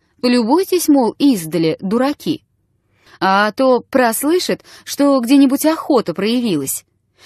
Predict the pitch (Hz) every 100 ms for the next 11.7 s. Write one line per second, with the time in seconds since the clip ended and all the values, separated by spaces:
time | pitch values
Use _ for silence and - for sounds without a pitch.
0 | - - 226 - 226 214 190 190 202 196
1 | 359 302 175 - 190 208 254 - 320 202
2 | 170 165 165 170 175 165 165 - 160 _
3 | _ - - 285 262 - 233 - 262 214
4 | - 170 160 156 _ _ _ - 262 269
5 | 233 226 226 - - 302 170 175 190 170
6 | 185 170 214 262 180 165 165 180 180 160
7 | 220 254 - - _ - - - 240 214
8 | 247 262 262 - 247 208 190 277 320 185
9 | 165 156 - - 220 233 226 220 277 311
10 | 254 208 220 196 - 233 233 285 285 -
11 | 226 233 269 277 277 277 190